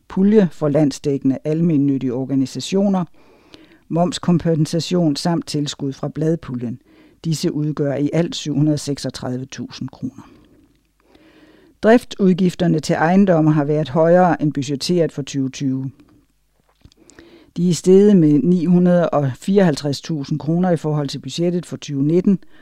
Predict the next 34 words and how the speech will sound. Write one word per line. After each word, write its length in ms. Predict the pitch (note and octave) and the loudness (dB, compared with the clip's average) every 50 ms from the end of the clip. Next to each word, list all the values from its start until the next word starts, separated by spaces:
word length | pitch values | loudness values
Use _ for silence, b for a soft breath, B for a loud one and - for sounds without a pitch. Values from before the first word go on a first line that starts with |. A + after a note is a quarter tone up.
| b b b b b b b | b b b b b b b
og 180 | - F#3 F#3 F3 | 0 2 4 4
er 40 | E3+ | 4
fem 200 | - F#3+ F3+ F3 | 2 2 2 2
hundrede 260 | E3+ E3+ E3 E3 D3+ | 4 2 2 2 0
og 100 | D3+ - | -2 -2
tooghalvtreds 640 | - F#3+ F#3+ F3+ D#3 D3+ D#3 C#3 - - D3 D3+ - | -2 0 2 2 2 2 2 0 -2 -4 -4 -4 -4
tusind 400 | - - E3 D3+ - - D#3 D3 | -6 -8 -8 -8 -6 -2 -2 -2
højere 480 | C3 D3+ D3 D3+ D#3+ E3+ F3 F3 E3 D#3 b b b b b b b b - | 0 0 0 2 2 2 2 2 0 0 b b b b b b b b -2
end 160 | F#3 F3+ E3+ | 2 2 2
det 120 | F3 E3 | 2 2
forventede 480 | - E3+ D3+ E3 D#3+ D#3 C#3 C#3+ C#3+ C3 | 0 0 2 2 2 2 2 0 -2 -2
budget 460 | - C#3 C3 - - F#3 F#3 - - | -4 -6 -4 -2 0 0 0 -2 -4
for 140 | - - F3 | -6 -4 -4
tyve 300 | E3+ - - D#3+ D#3 D3 | -4 -4 -4 -4 -4 -6
tyve. 420 | - - D3+ C#3 C3 B2+ C3 C3 - _ _ _ _ _ _ b b b b b b b b b b b b | -6 -4 -2 -2 -2 -4 -6 -10 -14 _ _ _ _ _ _ b b b b b b b b b b b b
På 120 | - F#3+ | -6 -2
baggrund 500 | F3 G3 F#3+ G3 G#3 G3+ F#3+ F3+ E3+ C#3+ | 2 4 4 4 4 4 2 2 2 2
af 80 | C#3+ D3+ | 0 0
de 120 | C#3+ D3+ - - | -2 -4 -2 0
øgede 360 | F3+ F#3 G3+ G#3+ A3+ A3 E3+ | 0 2 4 4 4 4 2
driftsomkostninger 1040 | - D#3+ D#3 D#3+ - - E3+ - D#3 D3+ D3 - D#3+ D3+ D3+ - E3+ D#3 D3 D3 | 2 0 0 0 -2 -6 -4 0 0 0 0 0 -2 -4 -2 -2 -2 0 0 0
på 120 | C#3+ - D#3 | -2 -4 -4
ejendomme 520 | - D3+ D#3+ F3+ F#3+ F#3+ F3+ E3+ F3 D#3 | -2 0 2 2 2 2 2 2 2 0
er 40 | C#3+ | 0
det 140 | C#3 D3+ C#3+ | -2 -2 -2
vigtigt 320 | E3+ E3+ - D#3+ D3 - | -4 -4 -4 -6 -8 -4
for 240 | - E3+ E3+ F3+ F#3+ | -2 0 2 4 4
os, 220 | G3 F#3+ - b b b b b b b b b - | 2 0 -4 b b b b b b b b b -2
at 160 | C#3+ E3+ D#3+ | 0 0 2
vi 80 | F3+ | 0
fremover 520 | D#3+ - - F3 E3+ E3 D3 D3+ D3+ D3+ D3 | 0 0 0 2 2 4 2 2 4 2 2
hensætter 540 | D3 D3 E3 E3 D#3+ - - D3+ C3+ C#3 C#3 | 2 2 2 2 0 0 -2 -2 0 2 2
midler 420 | C#3 D3+ E3 D#3+ C#3 B2+ C3+ B2+ A2+ - _ | 2 2 2 0 -2 -4 -4 -6 -8 -8 _
dertil. 400 | - D3 C#3 - - C#3 B2 - | -8 -8 -6 -4 -4 -4 -4 -4